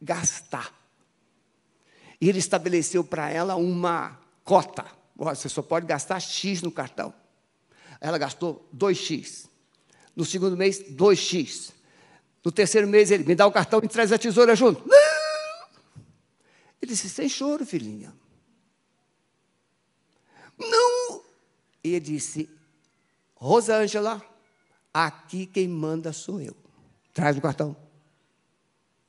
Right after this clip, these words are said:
"Mas, pastor, o senhor tá dizendo o nome dela?" "Sim, ela deu testemunho público.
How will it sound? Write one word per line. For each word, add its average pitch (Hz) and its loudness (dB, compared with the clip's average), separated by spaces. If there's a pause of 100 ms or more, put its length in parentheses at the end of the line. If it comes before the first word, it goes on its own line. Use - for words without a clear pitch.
(160)
"Mas, 170 -6
pastor, 180 -10
o - -12
senhor 190 -12
tá 214 -10
dizendo 196 -6
o 202 -2
nome 220 -2
dela?" 220 -4
"Sim, 294 -4
ela 311 -6
deu 240 -10
testemunho 208 -8
público. 247 -10